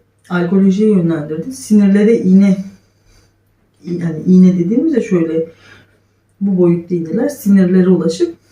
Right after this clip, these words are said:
o da bazen riskli olabiliyormuş. Onu da cesaret edip de yaptıramadık. Geçen sene yaptırılmıştı o. Açılıyor böyle. Bir dikişlik, iki dikişlik yani açılma oluyor bazen. Bazen direkt iğneyle giriş oluyor. Sadece onların şeyleri oluyor.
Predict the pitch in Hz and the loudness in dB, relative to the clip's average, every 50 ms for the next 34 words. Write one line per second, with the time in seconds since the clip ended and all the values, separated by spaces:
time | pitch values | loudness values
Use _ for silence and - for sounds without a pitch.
0 | _ _ _ - 240 240 277 262 226 233 226 226 220 - 269 269 247 220 220 208 | _ _ _ -10 -8 -8 -4 -2 0 0 0 0 -2 -4 -2 -2 0 0 0 -2
1 | - - - - 226 214 208 208 202 202 190 208 196 175 175 208 233 - - - | -6 -10 -2 0 0 0 2 0 -2 -2 -2 -2 0 0 0 -2 -2 -4 -10 -18
2 | _ _ _ _ _ _ _ _ _ _ _ _ _ _ _ _ _ _ _ _ | _ _ _ _ _ _ _ _ _ _ _ _ _ _ _ _ _ _ _ _
3 | _ _ _ _ _ _ - 220 220 202 202 190 220 226 - - - 202 185 180 | _ _ _ _ _ _ -4 -4 -2 -2 -2 0 0 -2 -2 -2 -2 -4 -2 -2
4 | 185 175 180 175 - 247 247 214 - - - 208 196 190 165 147 143 - 220 233 | -2 -2 -2 -2 -4 -4 -4 -4 -6 -6 -6 -4 -2 -2 -2 -4 -6 -6 -8 -8
5 | - - 202 202 - 220 214 214 208 - 220 202 202 196 190 185 185 - - 202 | -6 -4 -6 -4 -2 -2 -2 -2 -2 -2 -2 0 2 2 0 -2 -4 -4 -2 -2
6 | 190 196 190 196 190 - - - 185 185 180 190 196 - - 220 208 196 190 170 | 0 2 2 0 0 -2 -4 -4 -2 -2 -2 -4 -6 -6 -6 -4 0 0 0 0
7 | 156 151 151 143 123 131 135 175 190 202 196 170 170 170 - - - - - 151 | 0 -2 -2 -4 -4 -8 -8 -4 -2 -2 -2 -2 -4 -8 -10 -14 -16 -12 -12 -14
8 | - - - 190 180 185 170 170 165 165 - - - - 180 170 170 - _ 175 | -14 -12 -14 -14 -12 -12 -12 -12 -12 -14 -14 -18 -14 -12 -12 -12 -12 -14 _ -14
9 | 156 - - - 170 170 - - 175 175 175 165 160 147 147 143 151 151 156 165 | -12 -10 -10 -10 -10 -12 -8 -6 -4 -4 -2 -2 -4 -4 -6 -6 -6 -6 -6 -4
10 | 160 147 139 147 165 196 - - _ _ _ _ _ _ _ _ _ _ _ _ | -6 -6 -6 -6 -8 -8 -8 -10 _ _ _ _ _ _ _ _ _ _ _ _
11 | _ _ _ _ 180 180 170 175 180 175 180 180 180 185 185 185 185 175 175 170 | _ _ _ _ -6 -6 -4 -2 0 0 0 2 2 0 0 0 -2 -4 -2 0
12 | 165 180 175 165 165 147 147 139 139 - - - 139 135 143 156 - - 147 147 | 0 0 0 0 -2 -4 -4 -8 -12 -14 -14 -12 -8 -8 -8 -8 -8 -10 -10 -8
13 | 147 156 156 156 151 147 147 151 - - 156 147 147 147 151 147 147 139 139 143 | -6 -6 -6 -6 -6 -8 -10 -10 -8 -6 -6 -4 -4 -4 -6 -6 -6 -8 -8 -10
14 | 143 151 180 226 240 | -8 -8 -8 -8 -8